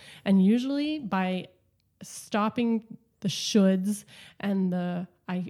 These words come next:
I should be doing this and I should be getting out of it and I shouldn't be still angry about this," um, it really gets me to a place where I can accept it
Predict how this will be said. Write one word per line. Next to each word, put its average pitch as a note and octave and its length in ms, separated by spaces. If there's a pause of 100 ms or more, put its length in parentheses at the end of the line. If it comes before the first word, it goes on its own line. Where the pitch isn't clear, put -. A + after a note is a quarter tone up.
I F3+ 140
should G#3+ 400
be G3 120
doing F#3 280
this F3+ 220
and F3 80
I F3+ 60
should G#3 360
be G3 80
getting F#3 300
out F3 140
of E3+ 100
it F3 100
and F3+ 100
I F3+ 80
shouldn't A3+ 380
be G3 280 (140)
still G#3 320
angry F#3+ 320
about F3+ 360
this," F#3 320 (380)
um, F3+ 500 (680)
it G3+ 180
really F#3+ 340
gets F#3 400
me F#3+ 120
to - 180
a E3 40
place F3+ 640 (100)
where F3+ 560 (560)
I G3 100
can G3 140
accept F3+ 380
it C#4+ 220